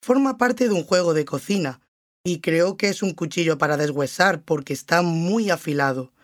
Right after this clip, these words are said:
De hecho, parece que lo han afilado recientemente". "¿Alguna idea de para qué se ha utilizado?".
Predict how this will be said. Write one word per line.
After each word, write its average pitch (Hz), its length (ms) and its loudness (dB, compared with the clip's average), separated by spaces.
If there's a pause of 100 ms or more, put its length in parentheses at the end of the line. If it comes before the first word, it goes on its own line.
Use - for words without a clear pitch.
(420)
De 180 220 2
hecho, 277 320 -4 (120)
parece 190 400 2
que - 100 -6
lo 190 100 2
han 190 60 0
afilado 196 460 0
recientemente". 160 1000 -2 (1800)
"¿Alguna 160 380 2
idea 160 320 2
de 208 120 0
para 147 220 0
qué 160 140 -2
se - 100 -2
ha 156 40 2
utilizado?". 156 720 0